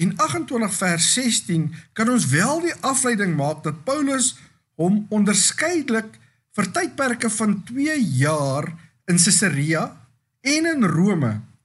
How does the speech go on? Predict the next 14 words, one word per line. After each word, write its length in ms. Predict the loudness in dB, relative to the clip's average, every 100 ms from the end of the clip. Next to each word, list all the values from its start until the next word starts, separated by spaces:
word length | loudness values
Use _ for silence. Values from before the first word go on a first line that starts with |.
| _ _ _ _ -2
in 80 |
die 80 | 0
tronk 320 | 0 0 0
bevind 400 | -2 -2 -2 -2
het. 160 | -8 -14 _ _ _ _ _ _ _ _ _ _ _ _ -2
Volgens 380 | 0 2 2 0
twee 240 | 0 0 0
Korintiërs 800 | 0 0 2 0 -2 -2 0 -2 -2
elf 300 | 0 0 0
vers 240 | 0 0 0
drieëntwintig 960 | 0 0 0 -2 -2 -2 -2 -2 -6 -6 -16 _ _ _ _ _ _ _
sê 220 | 0 0 0
Paulus 480 | -2 0 2 2 2 0
self 440 | 2 0 0 -2